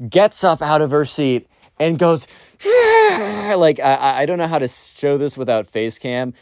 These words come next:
but, like, y-, you know that, like, "You're tripping, bro, you're tripping, bro" meme, and, like, the kid's like, "Ah, ah,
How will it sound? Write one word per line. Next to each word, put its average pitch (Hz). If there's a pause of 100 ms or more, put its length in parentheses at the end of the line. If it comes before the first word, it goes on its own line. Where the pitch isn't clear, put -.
(120)
but, 143
like, 135
y-, 147
you 165
know 202
that, 160
like, 139
"You're 135
tripping, 147
bro, 151
you're 131
tripping, 143
bro" 147
meme, 147
and, 120
like, 110
the 113
kid's 131
like, 139 (240)
"Ah, 220 (260)
ah, 254